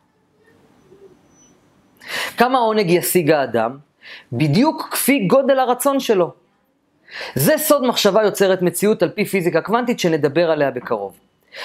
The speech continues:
עכשיו, שימו לב. מכיוון שהכלי לא רצה לקבל את האור בחינת נהמה דחיסופה, הסתלק האור אוטומטית,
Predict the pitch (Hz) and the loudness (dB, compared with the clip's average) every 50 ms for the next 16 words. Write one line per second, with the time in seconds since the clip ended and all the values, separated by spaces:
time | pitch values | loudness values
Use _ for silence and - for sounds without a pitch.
0 | - - - 175 - 262 254 254 208 - - - _ _ _ _ - - - - | -8 -4 -2 2 2 2 2 2 -2 -6 -12 -16 _ _ _ _ -4 -4 0 2
1 | 269 262 254 240 214 175 139 117 104 - - _ _ _ _ _ _ _ _ _ | 2 2 4 2 2 2 2 0 -2 -4 -12 _ _ _ _ _ _ _ _ _
2 | _ _ _ - - _ - - - _ - - - - - - - - 175 180 | _ _ _ -20 -20 _ -20 -20 -20 _ -20 -14 -10 -6 -6 -6 -2 0 0 2
3 | - 240 262 302 339 - - 262 202 165 - - 185 220 226 202 196 208 208 220 | 2 2 2 0 0 0 0 0 0 0 -2 0 2 2 4 4 4 4 2 0
4 | 202 - - 208 202 185 - 165 143 135 180 190 185 185 - 160 - 165 175 170 | 0 0 0 0 0 0 -2 -2 -2 0 0 0 0 0 -2 0 0 0 0 0
5 | 147 - - - 156 147 151 170 175 175 - 170 165 143 123 135 131 143 170 180 | -4 -6 -8 -4 -2 0 0 0 0 -2 -2 0 0 0 0 -2 0 0 0 0
6 | 165 165 - - 151 135 - - 127 - - - 262 285 240 - - - - - | 0 -2 -2 -2 -6 -4 -4 -4 -4 -2 0 0 0 0 -2 -4 -8 -14 -18 -18
7 | - - - - 170 - - - 202 226 262 254 - 233 214 220 202 196 185 - | -18 -6 -4 -2 -2 0 0 2 2 2 2 2 2 0 2 2 2 0 0 0
8 | - 147 143 147 165 - - 226 | -2 0 0 0 0 -2 -4 -8